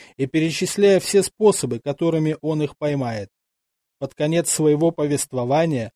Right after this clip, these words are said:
он побагровел так, что даже страшно стало, вдруг прямо на месте подохнет. "И буду искать вас всех до конца своей жизни! Анджейка, поехали!" Точно,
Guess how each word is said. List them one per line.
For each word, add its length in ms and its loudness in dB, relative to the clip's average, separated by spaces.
он 220 -2
побагровел 680 4
так, 280 -4
что 160 -4
даже 300 -2
страшно 580 0
стало, 480 -8
вдруг 300 -2
прямо 260 -2
на 120 0
месте 340 -6
подохнет. 500 -8
"И 120 6
буду 260 6
искать 460 4
вас 180 0
всех 300 2
до 120 6
конца 380 4
своей 340 4
жизни! 600 2
Анджейка, 560 4
поехали!" 540 2
Точно, 380 -4